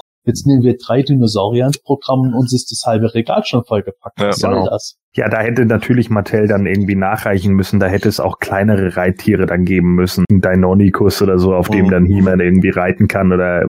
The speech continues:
Speaker 3: wie Mario sein Yoshi hat. <laughs> Oder keine
Speaker 2: Ja.
Speaker 3: Ahnung.
Speaker 1: <laughs>
Speaker 3: Also
Speaker 1: Das
Speaker 3: letzten
Speaker 1: wundert mich, dass die damit nicht angefangen haben. Der Turbodactyl ist noch das, was am nächsten kommt. Gut,
Speaker 3: Genau.
Speaker 1: vielleicht haben sie den als kleines Ding gemacht. Die Flügel,
Speaker 3: Mhm.
Speaker 1: die ja halt einfach sehr groß und schwer sind,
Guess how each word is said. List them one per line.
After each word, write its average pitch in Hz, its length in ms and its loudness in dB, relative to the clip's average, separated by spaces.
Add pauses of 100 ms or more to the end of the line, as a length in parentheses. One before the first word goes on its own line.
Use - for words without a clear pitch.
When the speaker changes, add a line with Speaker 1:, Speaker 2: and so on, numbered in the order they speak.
(160)
Speaker 3:
wie 95 180 4
Mario 98 500 2
sein 90 280 2
Yoshi 101 380 2
hat. 85 240 -2
<laughs> - 140 -2
Oder 123 100 0
keine - 320 -2
Speaker 2:
Ja. 123 180 0
Speaker 3:
Ahnung. 135 260 0 (160)
Speaker 1:
<laughs> 269 520 -2
Speaker 3:
Also 104 160 2
Speaker 1:
Das - 140 2
Speaker 3:
letzten 110 180 0
Speaker 1:
wundert 196 200 0
mich, 160 200 0
dass 143 200 -2
die 139 160 -4
damit 190 440 -2
nicht 165 200 0
angefangen 135 720 -2
haben. 110 280 -2 (320)
Der 127 120 -2
Turbodactyl 160 760 -2
ist 156 200 -2
noch 156 160 -2
das, 165 220 -2
was 139 120 -2
am 143 140 0
nächsten 170 480 -2
kommt. 107 420 -4
Gut, 175 180 -2
Speaker 3:
Genau. 107 180 2
Speaker 1:
vielleicht - 180 -4
haben 160 140 0
sie 139 120 -2
den 156 220 0
als 135 160 -4
kleines 165 480 -2
Ding 170 160 0
gemacht. 156 360 -2
Die 139 160 0
Flügel, 180 380 2
Speaker 3:
Mhm. 135 40 -6
Speaker 1:
die 135 100 0
ja 117 160 0
halt 120 160 -2
einfach 120 260 -4
sehr 113 220 -4
groß 131 320 -2
und 113 120 0
schwer 127 320 0
sind, 151 200 0